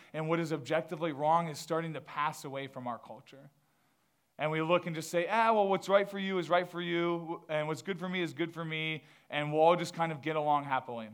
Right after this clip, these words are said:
And, and there's a lot of flaws in that way of thinking that I'll get to later in our sermon. But this is a heavy passage we're gonna get into this morning. I just wanna warn you.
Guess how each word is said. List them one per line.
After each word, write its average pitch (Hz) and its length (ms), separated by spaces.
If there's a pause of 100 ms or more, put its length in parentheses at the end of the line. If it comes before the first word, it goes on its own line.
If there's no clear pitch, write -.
(760)
And, 160 140
and 160 180
there's 160 120
a 160 60
lot 160 260
of 156 100
flaws 156 480
in 151 60
that 143 160
way 139 100
of 131 120
thinking 135 360
that 123 100
I'll 123 120
get 127 180
to 131 140
later 123 200
in 117 60
our 113 100
sermon. 107 460 (720)
But 160 160
this 202 160
is 202 60
a 165 60
heavy 180 300
passage 165 400
we're 196 60
gonna 190 160
get 165 140
into 170 180
this 180 160
morning. 185 140
I - 20
just 175 120
wanna 165 120
warn 156 220
you. 180 160